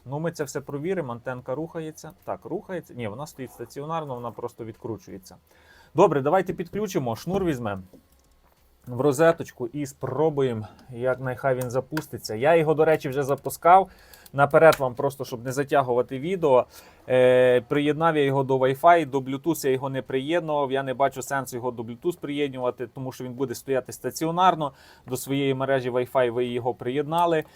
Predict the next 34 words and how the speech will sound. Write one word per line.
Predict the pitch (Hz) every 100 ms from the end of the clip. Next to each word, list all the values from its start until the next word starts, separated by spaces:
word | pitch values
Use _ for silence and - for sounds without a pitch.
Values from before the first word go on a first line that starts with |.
| _ -
Він | 120 165 143
оновився, | 156 160 139 123 143 - 156
до | 156
речі, | 151 151 156
коли | 147
ви | 147 131
перший | 147 - 135
раз | 127 110
запустите, | 139 139 143 - 110 117 110
від, | 107 131
на | 131 139
нього | 143 120
виходить | 117 117 131 117 113
оновлення, | 131 175 175 165 147 123
він | 139
оновився | 135 127 135 190 190 160
і | 143 165
зараз | 139 135 165 -
на | 127
даний | 117 127 117
час | 143 151
має | 127 117 131
під'єднатись | - 113 117 113 113 113 117
до | 113
Wi-Fi. | 123 120 107 98
Зараз | 104 131
ми | 135
це | 127
все | 123 127
провіримо. | 123 117 107 101 104
Давайте | 117 117 107
ми | 104
включимо. | 98 151 202 - 196 185 170 _ _ _ _ _ _ -
Раз. | 120 156 185 -